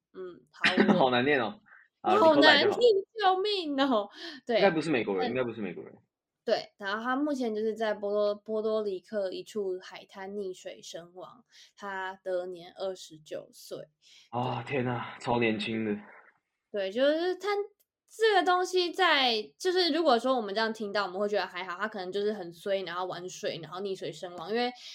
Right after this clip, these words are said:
Speaker 1: 那个海滩好像就是时常发现，呃，就是发生有很多意外，因为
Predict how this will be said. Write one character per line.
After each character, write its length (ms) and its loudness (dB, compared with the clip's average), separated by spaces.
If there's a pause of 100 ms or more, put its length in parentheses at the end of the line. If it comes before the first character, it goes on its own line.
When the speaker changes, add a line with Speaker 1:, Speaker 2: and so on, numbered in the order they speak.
(100)
Speaker 1:
那 140 0
个 100 2
海 220 -4
滩 180 -6
好 140 -6
像 100 -6
就 80 0
是 100 4
时 300 -6
常 340 -8
发 220 -4
现， 340 -4 (440)
呃， 340 0
就 140 2
是 60 2
发 260 6
生 240 2
有 120 6
很 160 0
多 200 0
意 200 -4
外， 220 2
因 140 -4
为 480 0